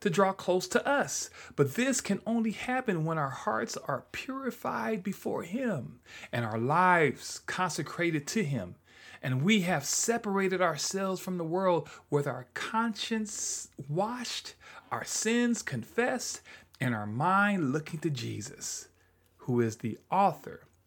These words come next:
and the finisher of our faith. John ten and twenty-seven says, "My sheep listen to my voice. I know them and they follow me." So the first thing you have to do is listen to God.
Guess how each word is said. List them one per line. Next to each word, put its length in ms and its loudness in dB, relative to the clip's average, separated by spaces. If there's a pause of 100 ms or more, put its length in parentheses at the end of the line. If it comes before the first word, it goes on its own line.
(140)
and 140 -14
the 80 -20
finisher 600 0
of 100 -6
our 120 -8
faith. 520 -14 (840)
John 440 8
ten 280 0
and 80 -6
twenty-seven 720 0
says, 500 -8 (440)
"My 320 0
sheep 520 0
listen 920 0
to 160 -4
my 180 -4
voice. 640 -6 (460)
I 220 8
know 280 4
them 360 -2 (500)
and 180 -2
they 140 -2
follow 480 -4
me." 360 -14 (840)
So 220 -6
the 80 -6
first 340 6
thing 140 2
you 100 0
have 120 -2
to 80 -8
do 380 -4 (220)
is 160 -14
listen 320 0
to 60 -10
God. 440 -12